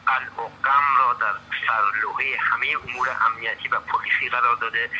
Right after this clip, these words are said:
و از همهٔ توانش برای خفه کردن صدای مخالفین استفاده می‌نماید. آری، ماحصل چهار دهه در جا زدن و تحریم و تحمیل شرایط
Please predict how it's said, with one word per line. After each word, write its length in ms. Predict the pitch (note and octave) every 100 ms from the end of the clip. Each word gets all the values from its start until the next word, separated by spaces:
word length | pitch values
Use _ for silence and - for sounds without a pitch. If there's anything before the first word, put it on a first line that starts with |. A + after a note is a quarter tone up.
| A#2
و 40 | A2+
از 100 | A2+
همهٔ 340 | - B2 D#3+ E3
توانش 540 | - B2+ C3 C3+ C3
برای 300 | - G#2+ A#2+
خفه 340 | A#2+ A#2+ - G#2+
کردن 380 | A#2+ A2+ C3+ D3 C#3+ - - - - - - - - - - -
صدای 340 | A#2+ C3 D3+
مخالفین 680 | C#3+ B2+ - A#2+ A2+ B2 -
استفاده 440 | - A#2 A#2 A#2
می‌نماید. 440 | C#3+ A2 F2 F2+ - - - - - - - - - - - -
آری، 200 | - - - - - - - -
ماحصل 640 | - - A#2+ - D3 D3
چهار 360 | C#3+ C#3+ C#3 D3+
دهه 340 | - C#3 C#3+ C3+
در 220 | B2 B2 B2
جا 300 | B2 A#2+ A#2
زدن 420 | A#2+ A#2 B2 C3+ C#3 - - -
و 80 | A2
تحریم 800 | G#2+ - B2+ - A#2+ C3 C#3 C3 - - -
و 120 | - - -
تحمیل 560 | C3 B2+ D3 D3+ D3+
شرایط 500 | - C3 A#2+ B2+ B2+